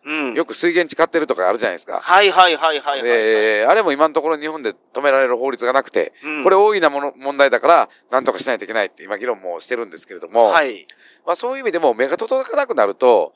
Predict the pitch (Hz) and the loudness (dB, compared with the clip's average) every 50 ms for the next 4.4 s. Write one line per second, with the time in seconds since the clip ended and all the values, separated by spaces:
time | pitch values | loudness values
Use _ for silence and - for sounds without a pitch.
0 | _ _ _ _ - - 151 165 180 175 202 - 123 120 131 175 190 190 196 196 | _ _ _ _ -6 -2 -2 0 0 0 0 0 0 0 0 0 0 0 -2 -2
1 | - 185 127 95 82 73 - - - - - - - - 160 131 123 110 98 104 | -2 -4 -6 -6 -8 -12 -14 -12 -6 -4 -4 -4 -2 -2 -4 -4 -6 -10 -18 -14
2 | 113 113 - 107 104 101 95 90 - - - 285 339 359 359 370 370 370 359 339 | -12 -10 -8 -8 -10 -10 -12 -8 -6 -2 0 0 0 0 0 -2 -4 -4 -4 -2
3 | - - 320 330 320 320 320 311 311 311 294 294 302 285 277 277 202 170 156 - | -2 -2 -2 0 0 0 2 2 0 0 -2 -2 -4 -4 -2 -2 -2 -2 -4 -4
4 | - 151 139 - 202 202 190 180 | -6 -6 -6 -4 -2 0 0 0